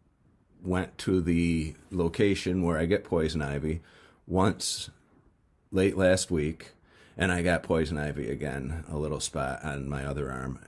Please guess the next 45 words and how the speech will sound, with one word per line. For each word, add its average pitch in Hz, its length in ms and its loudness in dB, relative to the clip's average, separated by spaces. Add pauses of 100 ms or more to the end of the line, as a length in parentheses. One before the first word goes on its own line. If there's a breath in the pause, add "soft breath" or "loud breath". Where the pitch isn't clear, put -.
and 78 240 -2
I 82 160 -2
didn't 78 200 2
even 73 280 -2
go 71 260 0
in 71 120 0
the 69 80 -2
woods. 73 640 -2
I 80 80 -6
don't, 73 260 -4
it 73 100 -4
has 82 220 2
to 80 100 -4
be 71 120 0
something 73 440 -4
out 71 200 -4
in 73 80 -4
the 71 80 -4
field. 76 440 -2 (880 soft breath)
Um, 73 440 -2 (960)
but, - 300 -4 (920)
I 90 60 -4
mean, 82 180 0
the 82 120 2
only 80 200 2
way 80 200 2
to 78 160 0
avoid 78 380 0
that 85 240 2
at 65 120 -4
this 85 160 2
point 69 420 -4
is 73 240 -6
to - 140 -4
not 71 380 -2 (760)
go 78 180 -2
hunting 76 440 -2
in 71 140 -2
that 69 240 -6
location, 71 640 -2
and 73 200 -2
that's 71 340 -6
not 69 220 -6
an 69 80 -6
option. 62 560 -10